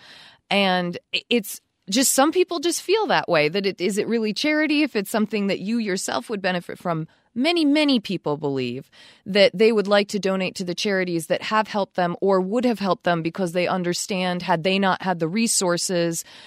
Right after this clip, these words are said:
it would have been amazing to have an outreach program or something available, resources available to you. So there's a lot of kindredship and, and compassion I hear from you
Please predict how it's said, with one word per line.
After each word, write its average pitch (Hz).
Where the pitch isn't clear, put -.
it 247
would 240
have 220
been 185
amazing 160
to 151
have 151
an 165
outreach 151
program 147
or 143
something 156
available, 147
resources 147
available 131
to -
you. 123
So 196
there's 262
a 262
lot 277
of 240
kindredship 254
and, 190
and 185
compassion 208
I 165
hear 175
from 170
you 202